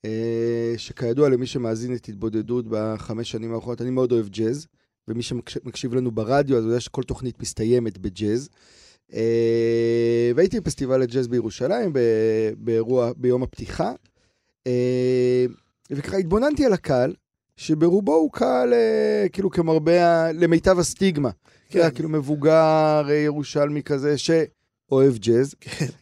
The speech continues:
Speaker 1: אה, שזה פחות או יותר הקהל, וחשבתי, וככה רציתי כאילו ל-,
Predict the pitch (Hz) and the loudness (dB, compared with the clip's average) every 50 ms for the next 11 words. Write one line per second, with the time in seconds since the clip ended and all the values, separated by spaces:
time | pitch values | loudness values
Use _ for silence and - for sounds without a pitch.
0 | _ - 127 123 131 127 127 131 131 120 - 143 131 127 156 151 - 131 - 143 | _ 0 2 4 4 4 4 2 2 0 -2 -2 0 0 0 0 0 -2 -2 -2
1 | 139 - 147 123 - 120 113 - - 139 160 202 196 156 - - 123 - - - | -2 -2 -4 -4 -4 -6 -6 -4 -2 -2 -2 -2 -2 -4 -6 -6 -6 -4 -4 -4
2 | - - - - - 175 180 - _ _ _ _ _ _ _ _ _ _ - 120 | -4 -6 -8 -8 -6 -6 -6 -8 _ _ _ _ _ _ _ _ _ _ -2 0
3 | 127 127 120 - 135 139 135 127 127 127 - 165 160 - 190 - 170 170 165 170 | 0 0 -2 -4 -8 -6 -4 -4 -4 -4 -4 -6 -6 -6 -4 0 2 4 4 4
4 | 165 165 160 156 | 4 4 4 4